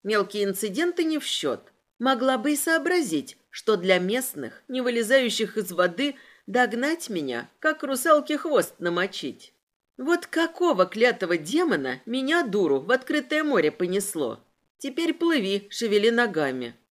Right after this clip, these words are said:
Я снова вынырнула и чуть не завопила от радости. Не забыла за столько лет, не ошиблась, не промахнулась.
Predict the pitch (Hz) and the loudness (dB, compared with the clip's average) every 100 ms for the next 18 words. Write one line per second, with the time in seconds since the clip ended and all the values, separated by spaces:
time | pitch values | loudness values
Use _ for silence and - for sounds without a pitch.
0 | _ _ _ _ - 254 415 - 247 302 | _ _ _ _ -4 0 0 0 0 0
1 | 320 240 196 156 143 143 135 127 131 254 | 0 0 0 2 0 0 -2 -2 -4 -8
2 | 254 339 339 285 247 233 233 226 165 135 | -2 -2 -2 -2 2 2 2 0 0 0
3 | 127 - 214 190 185 131 117 - - 110 | 0 -2 -2 2 2 2 0 -8 -10 -14
4 | - _ _ _ - 277 320 311 359 254 | -14 _ _ _ -10 -4 0 4 4 4
5 | 262 294 262 220 - 196 165 170 160 127 | 2 2 4 2 4 2 2 0 0 0
6 | - - 233 294 302 - 226 226 160 - | -2 -10 -2 0 0 0 0 2 0 -2
7 | 285 302 302 302 294 - 208 208 190 135 | -6 -4 -2 0 0 -2 0 2 2 0
8 | - | -6